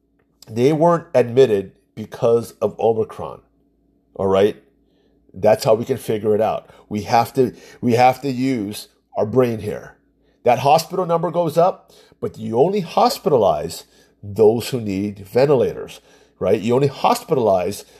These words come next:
those who are, who need to be put in intensive care when it comes to covid. If, if you get,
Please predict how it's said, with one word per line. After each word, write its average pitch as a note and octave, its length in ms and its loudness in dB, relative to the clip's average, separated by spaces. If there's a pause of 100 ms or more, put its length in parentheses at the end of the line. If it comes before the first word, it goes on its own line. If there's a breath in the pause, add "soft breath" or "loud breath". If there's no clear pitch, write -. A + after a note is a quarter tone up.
(180 soft breath)
those A#2 380 2
who B2+ 160 2
are, A2 280 4 (320 soft breath)
who A#2+ 140 -8
need A#2+ 280 -6
to B2+ 80 -6
be A2 200 -6
put - 260 -2
in A2+ 120 -6
intensive G#2 520 -6
care - 480 0 (640)
when A2 160 -2
it G#2+ 100 -4
comes F#2 240 -4
to G2+ 80 -8
covid. D3 440 2 (260 loud breath)
If, - 240 -8
if B2+ 380 -4
you F#3+ 100 0
get, A3+ 280 2